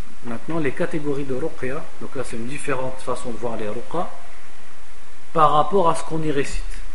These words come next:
Au début, c'était les catégories de ruqa par rapport à pourquoi on les fait. Maintenant, c'est par rapport à ce qu'on y dit. ثبت فيما تقدم ذكره قراءة سورة الفاتحة،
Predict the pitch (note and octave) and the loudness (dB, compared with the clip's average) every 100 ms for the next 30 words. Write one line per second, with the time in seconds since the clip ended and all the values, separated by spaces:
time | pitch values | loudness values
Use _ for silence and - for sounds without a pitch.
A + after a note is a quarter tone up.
0 | - - - - - - - - - - | 0 0 0 0 0 0 0 0 0 0
1 | - A2+ B2 D3+ - B2+ D#3+ D#3 B2 C3+ | 0 0 0 0 0 0 0 0 0 0
2 | - B2+ A#2+ B2 B2 - E3 C#3 B2 B2 | 0 0 0 0 0 0 0 0 0 0
3 | D#3+ C3 C3 C3 - C#3 C3+ B2 A2+ - | 0 0 0 0 0 0 0 0 0 0
4 | - - G#2+ - D3+ - C#3 B2 A#2+ D#3+ | 0 0 0 0 0 0 0 0 0 0
5 | C#3 C#3+ F#3 - - - - - C#3+ D3 | 0 0 0 0 0 0 0 0 0 2
6 | C3+ A#2 - - - - - - - - | 2 2 0 0 0 0 0 2 2 2
7 | - - - - - F#3+ F#3 E3+ D#3 - | 0 0 0 0 2 4 4 2 2 0
8 | F3+ D3+ C#3+ - D#3+ D3 C#3+ C#3 D#3+ - | 0 0 0 0 0 0 0 0 0 0
9 | C#3+ C#3 E3 - C#3 C#3+ D3+ C#3 C3+ - | 0 0 0 0 0 0 0 0 0 0
10 | D3+ C#3 C3 A#2+ - C3 B2 A2+ - | -2 0 0 -2 0 0 0 0 -2